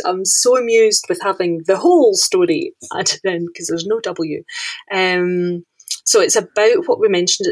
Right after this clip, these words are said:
earlier on, about fifty percent of women d-, don't know the difference between their vulva and their vagina.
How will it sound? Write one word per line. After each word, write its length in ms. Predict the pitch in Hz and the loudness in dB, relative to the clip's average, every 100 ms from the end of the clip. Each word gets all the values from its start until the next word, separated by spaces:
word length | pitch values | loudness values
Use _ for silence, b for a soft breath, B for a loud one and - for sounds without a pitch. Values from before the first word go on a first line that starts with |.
| - | -4
earlier 300 | 180 175 170 | -2 2 2
on, 300 | 165 165 170 | 2 0 0
about 280 | - 165 - | -4 -4 -4
fifty 260 | 185 165 - | -4 -8 -4
percent 240 | - 165 | -2 -2
of 100 | - | -4
women 260 | 165 165 165 | -2 -2 -4
d-, 160 | 156 - | -8 -4
don't 200 | - 185 | 0 0
know 100 | 170 | 0
the 100 | 165 | -2
difference 400 | 156 156 - - | -2 -4 -8 -8
between 280 | - 170 165 | -6 -6 -6
their 80 | 160 | -8
vulva 320 | 156 160 160 | -4 -6 -6
and 160 | - 160 | -8 -10
their 80 | 156 | -8
vagina. 480 | 160 151 156 156 | -4 -4 -4 -8